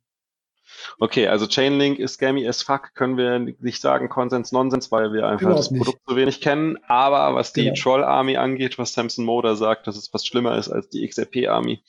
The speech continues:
Speaker 1: ähm, und einen Use des Token promoten,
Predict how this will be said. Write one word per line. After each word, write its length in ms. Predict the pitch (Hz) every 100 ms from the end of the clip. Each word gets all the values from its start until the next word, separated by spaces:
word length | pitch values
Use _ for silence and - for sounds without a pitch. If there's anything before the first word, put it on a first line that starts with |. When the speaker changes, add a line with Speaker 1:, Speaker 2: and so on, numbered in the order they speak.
| - - - - - -
Speaker 1:
ähm, 680 | 107 107 107 107 107 113 -
und 200 | 113 110
einen 340 | 107 104 104
Use 240 | 104 110 -
des 140 | 104
Token 320 | - 107 107
promoten, 640 | - 104 101 98 101 95